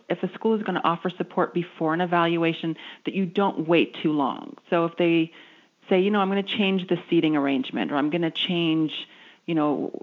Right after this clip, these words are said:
the time of day when we're introducing this particular, um, work," and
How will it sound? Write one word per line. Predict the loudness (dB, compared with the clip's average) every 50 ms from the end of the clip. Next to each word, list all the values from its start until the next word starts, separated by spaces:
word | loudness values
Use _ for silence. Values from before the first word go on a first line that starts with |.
| -14 -14 -8
the | -4 -4 -2
time | -2 -4 -4 -2 0 0 0 0
of | 0 0
day | 2 4 4 6 6 4 4
when | 2 2 2 2 2 2
we're | 2 2 2 0 0 0 -2 -4 -4
introducing | -2 -2 0 0 0 0 0 0 0 0 0 2
this | 0 0 -2 -4
particular, | -6 -6 -2 -2 -4 -2 -2 -2 0 0 0 -2 -4 -6 -16 -20 -20 -16 -8 -4
um, | -2 0 0 0 0 2
work," | 2 2 2 0 -2 -10 -12 -12 -12 -18 -20 -16 -6 -2
and | 0 0